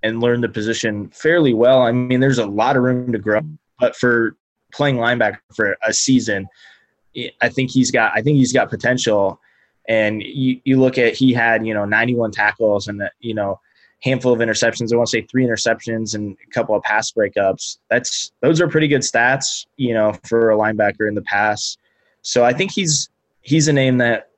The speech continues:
you know, as the years go on, you know, after next year and into the,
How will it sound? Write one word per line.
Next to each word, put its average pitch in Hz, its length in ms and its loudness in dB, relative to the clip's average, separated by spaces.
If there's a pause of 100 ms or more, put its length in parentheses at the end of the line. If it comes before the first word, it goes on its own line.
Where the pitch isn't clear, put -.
you 143 180 0
know, 117 380 2
as 113 240 0
the 123 100 -2
years 120 300 2
go 110 180 2
on, 113 360 0
you 110 80 -6
know, 107 280 -2
after 110 300 -2
next 113 340 -4
year 104 280 0
and 104 180 -6
into 123 240 0
the, 107 360 -2